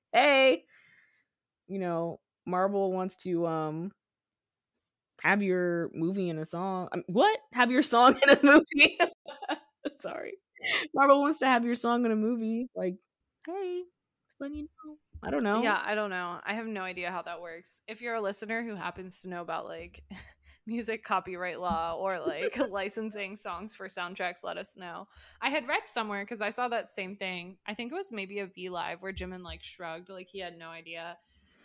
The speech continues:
Speaker 2: I think they keep it, like, pretty tight wraps, but I have to wonder why, unless they're finalizing everything, like, down to the wire. But I honestly don't know how it works, so.
Speaker 1: Hmm. Yeah.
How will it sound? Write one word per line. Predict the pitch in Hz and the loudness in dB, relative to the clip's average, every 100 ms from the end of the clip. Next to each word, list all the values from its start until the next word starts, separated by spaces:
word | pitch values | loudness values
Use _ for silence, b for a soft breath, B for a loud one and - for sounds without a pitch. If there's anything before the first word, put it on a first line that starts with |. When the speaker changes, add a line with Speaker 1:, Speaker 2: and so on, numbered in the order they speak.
| - | -12
Speaker 2:
I | 202 | -10
think | 254 269 | -10 -10
they | 285 | -10
keep | 277 285 | -10 -10
it, | 254 190 | -8 -8
like, | 180 175 | -10 -10
pretty | 226 214 | -10 -10
tight | 214 202 170 | -8 -10 -6
wraps, | 185 165 190 - | -4 -4 -6 -12
but | 175 | -10
I | |
have | 180 185 | -6 -8
to | 208 | -8
wonder | 190 185 175 | -12 -12 -12
why, | 175 170 - 139 214 | -10 -8 -8 -10 -12
unless | - 208 190 - - | -12 -12 -12 -12 -8
they're | 190 185 - | -8 -8 -10
finalizing | 180 180 175 156 175 170 165 160 156 190 - _ _ | -8 -8 -12 -14 -14 -14 -16 -16 -20 -20 -20 _ _
everything, | 202 196 190 185 175 | -6 -4 -6 -10 -12
like, | 175 175 - | -12 -14 -10
down | 180 160 175 | -8 -8 -12
to | 185 | -16
the | 170 | -14
wire. | 165 156 - 139 143 180 202 - _ _ _ _ _ - | -10 -8 -8 -8 -10 -12 -16 -20 _ _ _ _ _ -12
But | 175 117 - _ _ | -10 -10 -18 _ _
I | 196 185 180 | -4 -2 -4
honestly | 180 180 180 190 | -8 -10 -12 -12
don't | 175 170 | -12 -12
know | 165 175 | -12 -10
how | 175 190 | -10 -10
it | - | -10
works, | 180 180 180 - - _ - | -10 -10 -14 -20 -20 _ -20
so. | - 185 170 165 87 202 _ _ _ | -16 -10 -8 -8 -12 -14 _ _ _
Speaker 1:
Hmm. | 175 160 156 156 156 170 _ _ _ _ _ _ _ _ _ | -12 -10 -12 -14 -16 -20 _ _ _ _ _ _ _ _ _
Yeah. | 240 262 | -14 -12